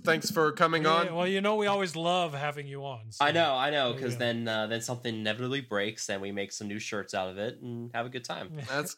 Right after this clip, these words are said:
Speaker 2: Shark
Speaker 1: kinda how
Speaker 2: tits
Speaker 1: this,
Speaker 2: forever.
Speaker 1: yep, indeed.
Speaker 3: Yeah,
Speaker 2: <laughs>
Speaker 3: yeah. So,
Speaker 1: New
Speaker 3: uh,
Speaker 1: hashtag.
Speaker 3: what?
Speaker 2: Yes.
Speaker 3: Hashtag Shark Tits?
Speaker 1: Yeah, Shark Tits forever.
Speaker 2: <laughs>
Speaker 3: Oh,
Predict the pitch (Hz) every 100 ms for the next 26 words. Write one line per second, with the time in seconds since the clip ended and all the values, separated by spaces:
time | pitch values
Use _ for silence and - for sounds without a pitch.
0 | - - - 160 151 160 170 202 196 208
1 | 185 147 190 113 143 - 143 160 185 180
2 | 151 _ _ _ _ - - - - 190
3 | 139 135 - 208 - - 160 147 127 175
4 | 156 180 196 185 170 170 135 113 117 _
5 | _ _ _ _ _ _ _ _ _ _
6 | 127 113 - 123 120 131 127 - 135 -
7 | 151 - - - - _ 135 127 123 165
8 | 160 170 160 - 156 156 143 139 - -
9 | 226 - - - - - - - 131 131
10 | _ _ _ _ _ - 151 _ _ _
11 | _ - 104